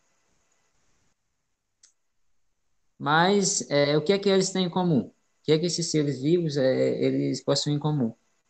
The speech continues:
É, basicamente, o que todos, né, seja, é, o ser humano,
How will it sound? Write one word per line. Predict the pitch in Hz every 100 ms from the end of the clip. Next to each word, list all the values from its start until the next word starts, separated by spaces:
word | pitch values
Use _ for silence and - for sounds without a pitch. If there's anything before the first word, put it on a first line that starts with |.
| _ _ _ _ _ _ _ _ _ _ _ _ _ _ _ _ _ _ _ _
É, | - 135 135 135 135
basicamente, | 180 208 - 165 170 214 - 117 - _ _ _ _ _ _
o | 123
que | 117 151
todos, | 143 185 143
né, | 143 156 160
seja, | - 139 135
é, | 135 131 120 113 120
o |
ser | 117 - 123
humano, | 117 131 156 143 123 117 110